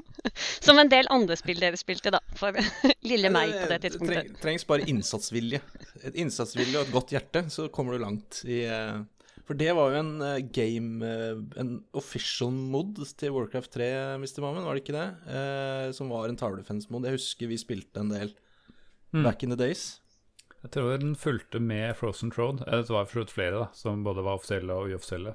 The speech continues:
Speaker 3: Men, eh, men dette var en av de som fulgte med Frozen Throne, som, eh, som var, sånn ver-,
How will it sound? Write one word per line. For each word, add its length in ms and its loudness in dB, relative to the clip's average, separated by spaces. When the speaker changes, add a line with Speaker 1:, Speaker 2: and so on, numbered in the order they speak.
Speaker 3:
Men, 180 -4
eh, 240 -4
men 220 -4
dette 160 -8
var 140 0
en 80 -6
av 20 -
de 80 -10
som 80 -8
fulgte 320 -8
med 220 -6
Frozen 280 -8
Throne, 300 -6
som, 320 -4
eh, 800 -8
som 220 -8
var, 100 -2
sånn 160 -4
ver-, 220 0